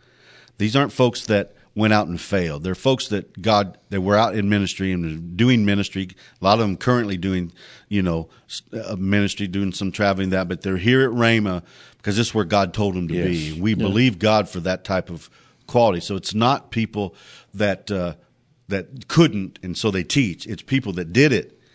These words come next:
Speaker 1: and now they teach.
Speaker 3: Yeah, I mean, a, a number of our, our, our teachers actually were former pastors, and
Speaker 1: Yeah.
Speaker 3: God called them back here
Speaker 1: Yeah.
Speaker 3: because there's nothing like training th-, these young people, especially. Now,
Speaker 2: Yeah.
Speaker 3: now, Rhema, we don't just have young people. We have
Speaker 1: Mm-hmm.
Speaker 3: young and old people. But,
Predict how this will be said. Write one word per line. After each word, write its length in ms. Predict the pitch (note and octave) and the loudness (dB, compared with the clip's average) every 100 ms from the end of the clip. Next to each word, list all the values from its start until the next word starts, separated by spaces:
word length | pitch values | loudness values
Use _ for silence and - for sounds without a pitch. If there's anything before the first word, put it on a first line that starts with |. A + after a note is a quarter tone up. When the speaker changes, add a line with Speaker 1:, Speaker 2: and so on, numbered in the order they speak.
| _ _ _ | _ _ _
Speaker 1:
and 160 | F#2 F#2 | -4 0
now 160 | F#2 E2+ | 0 0
they 140 | D#2 | -4
teach. 480 | - D2+ A1+ - - | -8 -10 -10 -16 -6
Speaker 3:
Yeah, 220 | - B2 B2+ | -2 -2 0
I 40 | |
mean, 160 | C#3+ C#3+ | -2 0
a, 140 | D3 D3 | 2 4
a 80 | D3+ | 6
number 320 | E3 G#3+ G#3 | 8 8 8
of 60 | |
our, 160 | D#3+ C#3 - - - | 6 2 -2 -10 -6
our, 80 | B2 - | -4 -2
our 120 | C#3 | -2
teachers 400 | F3+ G3 C3 A2+ | 0 0 0 0
actually 440 | G2 - C3 B2+ - _ - | -2 -4 -2 -2 -4 _ -8
were 300 | C3 D3 G3 | 2 4 4
former 460 | - - F3 F3+ D3 | 2 0 4 4 4
pastors, 580 | D3+ F#3+ A3+ - B2 - | 4 2 0 0 2 4
and 120 | C#3+ | 2
Speaker 1:
Yeah. 80 | C#3+ C3 | 2 2
Speaker 3:
God 140 | G#3+ | 2
called 240 | - F#3 F3 | 4 4 6
them 180 | C#3+ | 4
back 280 | C3 C3 B2+ | 4 2 0
here 420 | - A3 C#3+ F#2+ - D2+ | 2 4 4 2 -4 -12
Speaker 1:
Yeah. 140 | C#2 C#2 - | -16 -10 -2
Speaker 3:
because 260 | D#3+ F#3 | 4 4
there's 160 | A3 A3+ | 6 6
nothing 440 | A#3 C4+ C4+ G#3+ | 6 4 2 0
like 220 | F3+ E3 C3+ | 2 0 0
training 560 | - F#3+ F#3 D3 B2+ - _ - | 2 6 6 6 4 0 _ -10
th-, 220 | C3+ D3+ | -4 0
these 280 | D3+ F#3+ D#3 | 4 4 6
young 180 | F3 G#3 | 6 6
people, 300 | - C3 A#2+ | 4 2 0
especially. 480 | A2 A#2+ A2 - D#3 | 0 0 2 2 2
Now, 200 | G#3+ F#3+ | 4 2
Speaker 2:
Yeah. 60 | D#3 | 4
Speaker 3:
now, 160 | E3+ | 4
Rhema, 320 | F3+ D#4+ E4+ | 4 4 4
we 120 | G3 G#3+ | 4 4
don't 160 | A3+ | 6
just 140 | F#3+ F#3+ | 4 4
have 140 | C#3+ | 4
young 160 | C#3+ D#3 | 4 2
people. 220 | B2+ D3 | 0 0
We 120 | D3 | 0
have 100 | C#3+ | 0
Speaker 1:
Mm-hmm. 160 | E2+ E2 - | -2 -8 0
Speaker 3:
young 180 | D#3+ D#3 | 4 6
and 80 | C#3+ | 6
old 100 | D3 | 4
people. 200 | C#3 | 4
But, 100 | C#3+ | 2